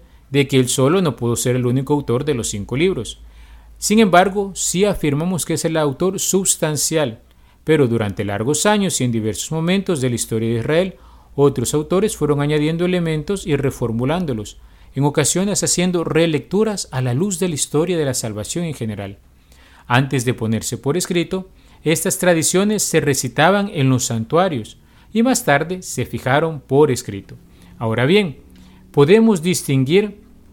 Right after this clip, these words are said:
en general cuatro grandes tradiciones que se ven palpables dentro del Pentateuco. La tradición yavista, designada por una letra J, es llamada así porque desde el principio llama a Dios Yahvé,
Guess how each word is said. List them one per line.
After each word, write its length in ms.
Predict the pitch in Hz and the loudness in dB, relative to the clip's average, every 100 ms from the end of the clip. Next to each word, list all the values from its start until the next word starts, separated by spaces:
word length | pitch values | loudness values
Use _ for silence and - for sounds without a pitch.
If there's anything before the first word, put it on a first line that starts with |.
| - - - | -20 -14 -2
en 160 | 123 | -2
general 600 | 123 170 202 185 143 160 - - - - | 0 2 2 4 2 -2 -12 -20 -20 -10
cuatro 480 | - 165 190 180 180 | 4 4 4 2 0
grandes 480 | 139 135 151 156 - | 2 0 0 -2 -2
tradiciones 880 | 139 131 123 - 143 170 180 - - _ _ _ _ | 0 0 0 -2 -2 -2 -6 -12 -20 _ _ _ _
que 160 | 143 127 | 0 0
se 180 | 139 | 0
ven 320 | 123 139 175 - - | 0 0 -2 -8 -4
palpables 800 | 123 120 - 131 165 180 170 - | 0 0 4 4 4 0 -6 -10
dentro 640 | 127 131 147 165 185 190 - - _ - | -2 0 2 0 -2 -4 -8 -20 _ -12
del 400 | 120 131 151 123 | -2 0 2 0
Pentateuco. 800 | 117 104 104 - 107 101 - - | -4 -6 -8 -8 -8 -8 -14 -12
La 160 | 120 123 | -6 -2
tradición 640 | 139 135 127 185 208 185 | 2 2 2 2 2 2
yavista, 580 | 135 120 113 110 - 113 - - - _ - | 0 -2 -2 -4 -8 -14 -18 -20 -20 _ -2
designada 640 | 175 190 180 208 220 - | 2 2 2 2 2 0
por 140 | 139 | -2
una 160 | 143 143 | 0 0
letra 300 | 135 135 120 | -2 -2 -6
J, 380 | - 98 - 92 _ - - | -6 -12 -14 -20 _ -20 -4
es 160 | 170 175 | -2 2
llamada 320 | 214 214 233 | 4 6 4
así 220 | 214 190 | 4 0
porque 320 | 185 196 - | 0 -2 2
desde 240 | 147 127 131 | 0 2 0
el 80 | 120 | 0
principio 640 | 131 127 165 170 170 175 | -2 0 0 -2 -2 -4
llama 500 | 135 - 147 131 110 | -2 2 2 2 0
a 40 | |
Dios 380 | 110 190 220 - 131 | 2 2 2 -2 -8
Yahvé, 480 | 104 113 107 101 | -2 -2 -2 -6